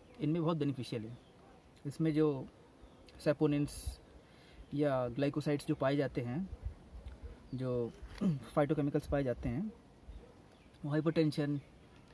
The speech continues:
हाइपरलिपिडेमिया, हाई लिपिड लेवल्स और सीएचएफ़ में बहुत बेनिफिशियल है, कंजेस्टिव हार्ट फेल्यूर। वैसे टाइप, टाइप वन डायबिटीज़, टाइप टू डायबिटीज़ दोनों में इफेक्टिव है। ब्लड शुगर, शुगर लेवल को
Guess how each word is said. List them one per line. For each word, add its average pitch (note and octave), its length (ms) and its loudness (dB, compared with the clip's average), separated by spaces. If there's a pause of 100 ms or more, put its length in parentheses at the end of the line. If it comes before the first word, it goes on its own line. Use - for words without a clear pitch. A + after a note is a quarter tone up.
(240)
हाइपरलिपिडेमिया, D3 840 2 (880)
हाई C#3+ 100 0
लिपिड C#3 240 -2
लेवल्स B2+ 540 -4 (540)
और B2 280 0
सीएचएफ़ E3 420 2
में F3 100 0
बहुत D#3+ 160 4
बेनिफिशियल C3+ 520 0
है, A2+ 100 -10 (160)
कंजेस्टिव C#3+ 320 0
हार्ट B2+ 120 -4
फेल्यूर। A2+ 260 -8 (1200)
वैसे D3 180 -2
टाइप, E3 260 2 (240)
टाइप D#3+ 220 4
वन E3+ 140 4
डायबिटीज़, D#3+ 460 4
टाइप D#3 220 2
टू F3 80 2
डायबिटीज़ D3+ 680 0
दोनों D#3 260 4
में G3+ 100 4
इफेक्टिव D3 340 -2
है। A2 280 -8 (220)
ब्लड D3 180 2
शुगर, D#3+ 260 2 (120)
शुगर D#3 160 4
लेवल D3 240 4
को F#3 220 0